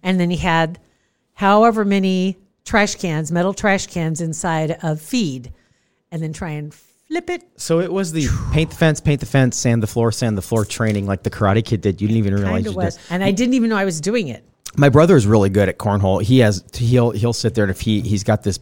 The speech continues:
Speaker 2: this, like, form, and he, w-, if he gets one and it hit, goes in, you know,
Speaker 1: Yeah.
Speaker 2: right away without sliding, he, he drops a splash. He goes, "Splash." <laughs> Like, oh my God.
Speaker 1: Great.
Speaker 2: Gotta stop.
Speaker 1: Uh, number five on the list is refusal to wear a jacket because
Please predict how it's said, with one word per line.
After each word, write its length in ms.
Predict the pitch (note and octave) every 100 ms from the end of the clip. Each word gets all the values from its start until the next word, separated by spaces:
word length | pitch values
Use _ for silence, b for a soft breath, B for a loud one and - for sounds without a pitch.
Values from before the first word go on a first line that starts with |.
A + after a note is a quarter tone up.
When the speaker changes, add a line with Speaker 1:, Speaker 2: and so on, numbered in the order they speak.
| -
Speaker 2:
this, 300 | G2+ - -
like, 180 | F2+ -
form, 540 | - G#2+ G2+ F#2 E2+ B B B
and 180 | G#2+ F#2
he, 280 | G#2 F#2+ - _
w-, 160 | G#2 A2+
if 180 | F2+ G2+
he 60 | A2
gets 240 | A2+ -
one 280 | A2+ G#2+ G#2+
and 120 | G2
it 60 | F2
hit, 180 | F#2+ G2+
goes 260 | A2 G#2
in, 260 | G2+ G2+ G#2
you 80 | A2+
know, 60 | C3+
Speaker 1:
Yeah. 100 | D3
Speaker 2:
right 140 | A#2+
away 120 | A2+
without 220 | G#2+ G#2 -
sliding, 360 | A2+ A2+ A2
he, 120 | A2 F2
he 360 | F2+ G#2 F#2 - _ _ _ -
drops 300 | G2+ E2 D#2+
a 40 |
splash. 560 | - - F#2 E2+ D2+ -
He 60 |
goes, 100 | C2+
"Splash." 800 | - - - - - - - - -
<laughs> 880 | - - A4 G#4+ G#4 - - F#4+ - G4 - -
Like, 540 | E4 - - - -
oh 200 | C3+ A#2+ -
my 80 | -
God. 340 | - - F2+
Speaker 1:
Great. 340 | C#3 C#3 - -
Speaker 2:
Gotta 240 | - - -
stop. 380 | - - F2
Speaker 1:
Uh, 260 | G3 G3 G3 G3+
number 320 | B3 B3+ A#3
five 460 | - A#3+ A#3+ C#4
on 120 | C#4 B3
the 60 |
list 240 | B3 B3 A3
is 160 | F#3+
refusal 440 | G3+ - A#3 A3 G3
to 60 |
wear 180 | G3 G3
a 60 | F3+
jacket 320 | G3 F#3+ F#3
because 460 | E3 G3+ F#3 F3